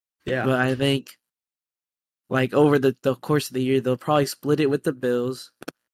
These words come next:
Speaker 2: You know, maybe they lose the first one, but win the second one. I don't really know.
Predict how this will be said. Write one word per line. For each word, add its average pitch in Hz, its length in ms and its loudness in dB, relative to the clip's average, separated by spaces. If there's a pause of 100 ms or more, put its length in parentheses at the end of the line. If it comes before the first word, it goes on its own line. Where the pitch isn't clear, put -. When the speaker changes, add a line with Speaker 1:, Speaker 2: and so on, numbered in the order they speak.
(260)
Speaker 2:
You 117 100 -8
know, 117 340 -8
maybe 135 200 2
they 135 120 4
lose 139 180 2
the 131 100 -2
first 135 360 0
one, 135 340 -4 (120)
but 120 100 -8
win 123 120 -6
the 117 80 -14
second 117 400 -10
one. 120 220 -8 (920)
I 113 100 -6
don't 117 140 -8
really 117 220 -8
know. 123 300 -2